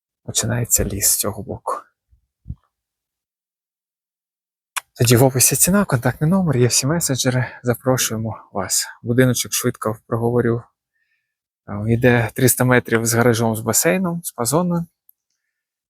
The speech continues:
Е, ділянка дванадцять шість соток, відчувається більше, багато парку місць, гараж на два авто, також є такий будиночок зі зруба окремий, барбекю-зона, підсобне приміщення, дуже класний ландшафт.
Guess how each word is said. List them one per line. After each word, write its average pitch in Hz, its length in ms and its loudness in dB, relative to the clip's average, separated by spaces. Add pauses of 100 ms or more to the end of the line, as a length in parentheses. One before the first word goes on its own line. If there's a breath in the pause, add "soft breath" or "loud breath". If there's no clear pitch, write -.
(840)
Е, 113 300 0
ділянка 127 400 4
дванадцять 123 580 2
шість - 200 2
соток, 156 320 0
відчувається 120 440 0
більше, 143 560 -2
багато 123 300 0
парку - 300 0
місць, 151 240 0
гараж 127 320 2
на 147 60 0
два 135 140 2
авто, 131 480 0
також - 420 -4
є 117 200 0
такий 117 280 -4
будиночок 156 680 -2 (240)
зі 151 160 2
зруба 139 480 2 (220)
окремий, 131 440 -6 (1300)
барбекю-зона, 143 840 2 (220)
підсобне 147 400 -2
приміщення, 123 640 -6 (800)
дуже 127 380 4
класний 117 440 0
ландшафт. 127 720 -4